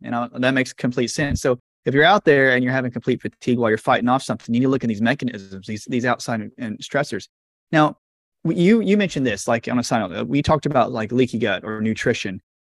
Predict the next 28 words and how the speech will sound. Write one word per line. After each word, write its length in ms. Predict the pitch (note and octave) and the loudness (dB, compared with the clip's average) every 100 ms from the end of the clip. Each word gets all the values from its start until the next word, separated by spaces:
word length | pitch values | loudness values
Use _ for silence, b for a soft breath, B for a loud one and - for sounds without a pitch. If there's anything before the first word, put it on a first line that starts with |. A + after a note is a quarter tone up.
| _ - | _ -4
And 180 | C3+ B2+ | 0 2
I 140 | A#2 C3+ | 4 4
love 240 | D3+ E3 | 6 4
what 160 | D3+ C#3 | 2 0
we, 100 | C#3+ | -4
'cause 240 | B2+ C3+ | -8 -4
we're 80 | F3+ | 0
gonna 100 | F#3+ | 2
talk 160 | D#3+ | 0
about 140 | C3 A2+ | 2 0
your, 120 | A2 - | -2 -4
your 140 | A2 | -8
supplementation. 680 | - C3+ A#2 A2+ - G#2+ G#2 | -6 -8 -6 -6 -4 -4 -4
Well, 100 | A2 | -6
this 160 | A2 | -4
looks 180 | C3 - - | -6 -6 -4
awesome. 380 | A#2 A#2 - G#2 A2 | 0 2 0 -8 -2
Um, 240 | A#2+ A#2 - _ _ _ - | 0 0 -4 _ _ _ -8
what, 400 | C#3+ F3 A#3 - | 0 2 2 2
like, 220 | E3 D3 | 2 4
what's 160 | F#3+ - | 0 2
the 120 | G3 | -2
role 280 | D3+ C3+ B2+ | 2 4 4
of 60 | |
that? 180 | G#2+ E2 | 2 -4
Like, 200 | G#2+ G#2 | -6 -4
I 40 | A#2+ | -2
mean, 300 | A#2 A2 | 0 -2